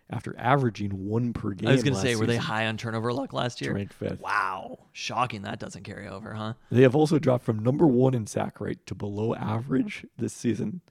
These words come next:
Speaker 1: Hassan Reddick still has eleven. Josh Sweat has six and a half,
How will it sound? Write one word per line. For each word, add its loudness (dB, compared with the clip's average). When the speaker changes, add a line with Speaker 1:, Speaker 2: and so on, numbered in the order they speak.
Speaker 1:
Hassan 4
Reddick 0
still -4
has -4
eleven. -4
Josh -2
Sweat 0
has -4
six -8
and -6
a -8
half, -10